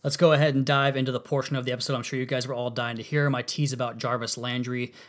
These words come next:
and some of the comments they made about him. And I think that the writing may be on the wall for a potential Jarvis Landry exit. And I know that's gonna infuriate a lot of you guys,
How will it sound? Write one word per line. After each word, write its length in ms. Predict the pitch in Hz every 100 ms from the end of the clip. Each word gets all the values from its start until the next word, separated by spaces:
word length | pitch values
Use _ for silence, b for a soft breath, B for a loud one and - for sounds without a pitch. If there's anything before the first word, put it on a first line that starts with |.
| -
and 100 | 120
some 140 | 147
of 40 | 135
the 60 |
comments 380 | 123 - 131 127
they 140 | 135 135
made 200 | 131 123
about 260 | 123 120
him. 240 | 123 127 131
And 160 | 123 127
I 260 | 135 156
think 520 | 175 - 185 196 185 -
that 120 | 147
the 100 | 127
writing 480 | 127 131 147 143 123
may 220 | 127 139
be 180 | 131 127
on 160 | 123
the 80 | 117
wall 500 | 113 117 120 127 - b b b
for 240 | - - 131
a 60 |
potential 500 | - 120 139 135 135
Jarvis 440 | 123 127 123 120 127
Landry 420 | 117 117 117 117
exit. 460 | 123 - - 117 - _ _ -
And 120 | 135
I 40 | 123
know 260 | 127 135
that's 180 | 143 117
gonna 280 | 143 123 120
infuriate 520 | 120 - 127 127 123
a 80 | 113
lot 240 | 120 127
of 80 | 131
you 140 | 123 123
guys, 400 | 123 120 120